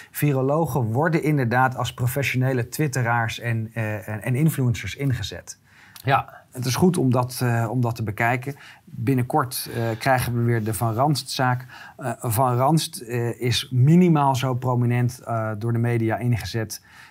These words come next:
Speaker 1: eh, in Nederland en in België helemaal, hè. Dus, eh, d-, dit zijn opdrachten, dit zijn lakeien van het regime.
Speaker 2: Ja. En we hebben nog nooit inhoudelijk gehoord, eh, dat onze beweringen, eh, er is nog nooit inhoudelijk op on-,
Speaker 1: Nee.
Speaker 2: ingegaan.
Speaker 1: Nee, daar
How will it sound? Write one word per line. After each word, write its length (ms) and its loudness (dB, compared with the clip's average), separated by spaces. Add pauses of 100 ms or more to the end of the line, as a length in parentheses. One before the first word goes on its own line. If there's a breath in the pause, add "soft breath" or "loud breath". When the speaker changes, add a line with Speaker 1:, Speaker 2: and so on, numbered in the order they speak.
(140 loud breath)
Speaker 1:
eh, 520 -4
in 100 2
Nederland 440 2
en 100 0
in 80 2
België 400 0
helemaal, 520 0
hè. 80 -6 (120)
Dus, 280 -6
eh, 180 -2 (500 loud breath)
d-, 200 -6
dit 160 2
zijn 500 2 (200)
opdrachten, 680 2
dit 140 0
zijn 140 2
lakeien 560 2
van 140 -2
het 120 -4
regime. 340 -8 (140)
Speaker 2:
Ja. 240 -2 (300)
En 80 -2
we 60 2
hebben 180 -2
nog 120 -2
nooit 200 0
inhoudelijk 560 -2
gehoord, 580 -2 (440 loud breath)
eh, 220 -4
dat 320 -6
onze 280 -8
beweringen, 760 -6 (140)
eh, 120 -12 (200)
er 100 -6
is 120 -4
nog 140 -2
nooit 200 -2
inhoudelijk 360 -2
op 120 -10
on-, 200 -2
Speaker 1:
Nee. 100 2
Speaker 2:
ingegaan. 480 -2 (100)
Speaker 1:
Nee, 160 -2
daar 80 -14